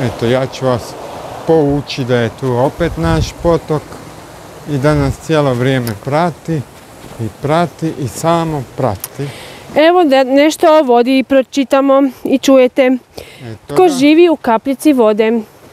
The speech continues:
Speaker 2: Zavirivši mikroskopom u potok Bliznic, otkrivaju nam se mnogobrojni i raznovrsni organizmi, kao što su bakterije, alge i sitni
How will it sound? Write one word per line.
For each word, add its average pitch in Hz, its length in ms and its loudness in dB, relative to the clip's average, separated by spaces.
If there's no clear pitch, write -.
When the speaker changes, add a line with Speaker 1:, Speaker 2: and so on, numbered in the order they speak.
Speaker 2:
Zavirivši 302 640 4
mikroskopom 277 720 2
u 247 80 4
potok 277 400 0
Bliznic, 226 680 0
otkrivaju 311 640 4
nam 311 180 4
se 247 300 0
mnogobrojni 285 960 4
i 220 140 2
raznovrsni 294 840 2
organizmi, 226 760 2
kao 247 300 0
što 240 160 -2
su 214 140 -6
bakterije, 254 580 2
alge 233 440 2
i 226 40 -2
sitni 233 440 0